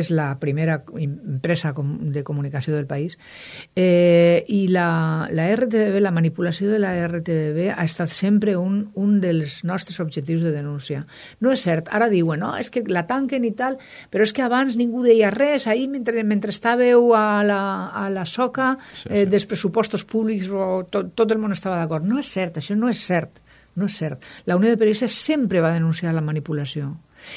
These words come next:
Speaker 1: I, i, i la gent de dins, la gent de dins va tindre una actitud de dignitat, molta gent, no tota,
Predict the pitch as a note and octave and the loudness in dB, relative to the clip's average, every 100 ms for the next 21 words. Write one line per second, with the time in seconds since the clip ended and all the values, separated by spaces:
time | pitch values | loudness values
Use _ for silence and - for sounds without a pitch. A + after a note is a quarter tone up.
0 | - - - G#3 F#3+ G3 - G#3 G3 G#3 | -14 -14 0 4 4 2 2 2 2 0
1 | G3 F#3+ C4+ D#4 B3 G#3+ G#3+ G3 A3 - | 2 2 2 0 2 4 4 4 -2 -10
2 | - - _ _ _ _ D#3 D#3+ B3+ A#3+ | -14 -20 _ _ _ _ -2 2 2 2
3 | F#3+ F#3 E3+ E3 E3 G#3+ G3+ G3 F#3+ G#3 | 0 0 0 2 4 2 2 0 2 2
4 | G#3 G3+ G3 G3 F3 F#3+ F3+ D#3+ D#3 D3+ | 2 2 -2 -2 0 2 2 2 0 -4
5 | C3+ F3 F3 C#3 D#3+ G#3 C#3+ C3 C3 A#2 | -2 -2 -2 -2 0 -2 -2 -8 -8 -8
6 | C#3+ C#3 E3 G#3+ F3 | -8 -4 -2 0 -2